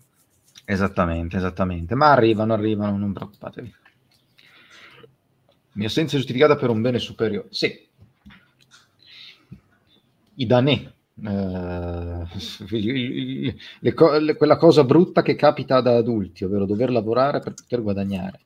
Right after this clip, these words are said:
Una cosa brutta che capita a ogni adulto sulla faccia della terra e che ogni adulto vorrebbe evitarsi, se potesse. Ma purtroppo non è possibile. E quindi lo si fa.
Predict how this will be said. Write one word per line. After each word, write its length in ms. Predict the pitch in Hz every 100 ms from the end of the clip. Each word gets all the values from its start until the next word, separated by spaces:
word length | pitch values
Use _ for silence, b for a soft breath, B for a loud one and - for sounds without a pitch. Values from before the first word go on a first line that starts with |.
| _ _
Una 140 | - -
cosa 180 | 110 107
brutta 360 | 107 131 -
che 80 | 113
capita 380 | - 117 117 117
a 40 |
ogni 200 | 139 135
adulto 340 | 120 123 131 120
sulla 240 | - 107
faccia 260 | 123 - 113
della 180 | 110 104
terra 220 | 160 147
e 40 |
che 80 | -
ogni 160 | 175 170
adulto 380 | 147 196 185 147
vorrebbe 320 | 127 151 139
evitarsi, 500 | 120 - - - -
se 120 | - _
potesse. 400 | _ - - - B B -
Ma 220 | 175 196
purtroppo 800 | 196 185 185 98 92 - - 98 117
non 240 | 101 98
è 80 | 98
possibile. 720 | - - - 104 98 101 - _ b b b b b
E 140 | -
quindi 420 | - 92 87 90 90
lo 120 | 98
si 160 | - 98
fa. 160 | -